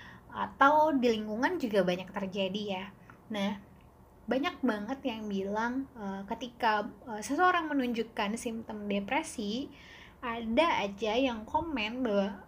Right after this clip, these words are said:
"Ah, lu kurang sholat kali, kurang inget Tuhan, kurang zikir, kurang mendekatkan diri ke Tuhan," dan segala macamnya. Nah, sebenarnya, eh, kita perlu kenali dulu nih sebenarnya mental illness ini apa. Jadi,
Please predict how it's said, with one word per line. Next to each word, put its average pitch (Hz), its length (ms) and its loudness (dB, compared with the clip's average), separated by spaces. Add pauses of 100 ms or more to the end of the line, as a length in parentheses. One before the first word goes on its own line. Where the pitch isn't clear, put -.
(300)
"Ah, 294 400 0
lu 311 320 4
kurang 240 400 0
sholat 311 480 6
kali, 330 560 4
kurang 208 320 -6
inget 202 320 -6
Tuhan, 302 480 4
kurang 208 240 -4
zikir, 262 560 0
kurang 233 240 -6
mendekatkan 208 560 -6
diri 202 240 -4
ke 196 160 -8
Tuhan," 196 400 -6
dan 202 160 -4
segala 208 320 -2
macamnya. 190 560 -6 (800)
Nah, 220 160 -4
sebenarnya, 233 720 -4 (240)
eh, 208 240 2
kita 285 240 -2
perlu 247 240 0
kenali 208 560 -2
dulu 294 320 0
nih 277 240 6
sebenarnya 220 400 -2
mental 202 400 -4
illness 202 400 -6
ini 254 160 0
apa. 196 480 -2
Jadi, 208 400 -8